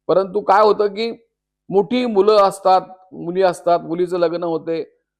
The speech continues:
मुलं ही, अ, शिक्षण सोडून, अ, बापाला आईला मदत करत असतात आणि लहान भावंडही शिक्षण घेत असतात.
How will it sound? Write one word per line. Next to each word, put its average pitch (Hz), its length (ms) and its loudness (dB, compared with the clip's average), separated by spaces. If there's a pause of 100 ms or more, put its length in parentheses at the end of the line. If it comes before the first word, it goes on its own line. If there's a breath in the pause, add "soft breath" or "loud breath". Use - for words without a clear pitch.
(340)
मुलं 165 260 2
ही, 190 440 2
अ, 170 460 4 (200)
शिक्षण 180 340 -10
सोडून, 175 440 -6
अ, 160 160 -4
बापाला 165 500 2
आईला 165 280 -2
मदत 160 300 -8
करत 156 220 -2
असतात 147 300 -4 (500)
आणि 175 180 -2
लहान 185 260 0
भावंडही 170 480 -2
शिक्षण 185 340 -8
घेत 165 160 -4
असतात. 120 280 -8